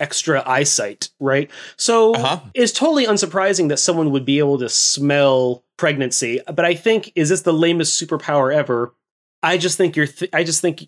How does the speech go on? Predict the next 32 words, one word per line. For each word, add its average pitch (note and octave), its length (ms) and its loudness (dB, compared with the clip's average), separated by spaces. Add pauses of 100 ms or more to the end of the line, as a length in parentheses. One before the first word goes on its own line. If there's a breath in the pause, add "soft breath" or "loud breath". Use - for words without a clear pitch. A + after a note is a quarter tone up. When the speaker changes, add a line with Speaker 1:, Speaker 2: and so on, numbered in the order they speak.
(140)
Speaker 1:
this D3+ 120 -4
person D3+ 300 -2
is B2+ 140 0
thinking C#3 300 -2
too - 120 -4
much A#2 160 -6
of, G2+ 100 -12 (140)
of B2 100 -8
themselves. G2+ 540 -8 (100)
Speaker 2:
I B3 120 2
disagree. C#3 460 0
I G#2+ 40 0
think C3 160 -2
it A#2 80 0
is A2 100 -2
a G#2 40 -6
superpower, F#2 640 -4
and F2+ 100 -6
I, F#2 240 -6
I, G2+ 160 -2 (100)
I G#2 40 -4
think A2+ 240 -8
it G2 100 -2
has G2+ 520 -4 (180)
value. G#2+ 680 -4 (360)
Speaker 1:
Sure, E4+ 200 4
it A#3 60 0
has F3 160 0
value. D3 420 0
Yeah. A#2+ 260 -6 (180)
Speaker 2:
So F#3 340 2
I, E3+ 160 0